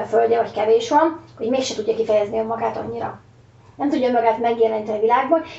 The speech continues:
hiszen egy gyerek még ritkán tud, ö, életösszefoglaló bölcsességeket megnyilvánítani, így elmondani, hogy, hogy, hogy is van ez, hogy is vannak az élet dolgai. És, ö, és, ö, lehet, hogy ez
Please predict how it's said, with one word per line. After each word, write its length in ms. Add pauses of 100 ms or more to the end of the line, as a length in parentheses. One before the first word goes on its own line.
hiszen 200
egy 100
gyerek 260
még 140
ritkán 500 (260)
tud, 240 (380)
ö, 60 (760)
életösszefoglaló 1000
bölcsességeket 800 (280)
megnyilvánítani, 960 (600)
így 80
elmondani, 480
hogy, 280 (420)
hogy, 240
hogy 160
is 100
van 140
ez, 180 (300)
hogy 160
is 80
vannak 160
az 80
élet 240
dolgai. 440 (1080)
És, 420
ö, 140 (220)
és, 440
ö, 300
lehet, 280
hogy 200
ez 240